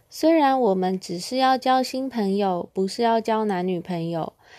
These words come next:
但非单身的同学还是先把机会留给单身的朋友好吗？第二是台大的学生，有在 Ulink 上面认证过的台大人优先。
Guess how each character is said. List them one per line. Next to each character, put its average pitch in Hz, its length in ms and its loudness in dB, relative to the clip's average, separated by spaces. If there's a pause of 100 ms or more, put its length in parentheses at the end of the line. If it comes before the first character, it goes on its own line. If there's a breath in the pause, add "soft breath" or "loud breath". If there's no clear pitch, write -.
(160 loud breath)
但 233 260 2
非 262 300 0
单 247 260 -2
身 247 300 -2
的 226 100 0
同 180 320 -4
学 175 400 -2
还 180 300 -4
是 247 380 -2
先 226 340 0
把 185 160 -8
机 220 300 -4
会 233 240 -2
留 185 240 0
给 185 200 -4
单 233 280 -4
身 233 260 -4
的 202 140 -2
朋 180 260 -6
友 180 160 -4
好 160 260 -10
吗？ 185 640 -6 (920 loud breath)
第 302 140 0
二 294 260 4
是 277 180 -2
台 214 300 0
大 254 220 -2
的 214 100 0
学 185 260 -2
生， 220 460 2 (180)
有 190 160 2
在 285 200 0
Ulink 302 500 2
上 240 260 -2
面 233 360 0
认 247 240 2
证 247 260 2
过 247 240 2
的 196 160 0
台 185 240 -4
大 226 240 -4
人 175 240 -2
优 190 240 0
先。 190 560 -2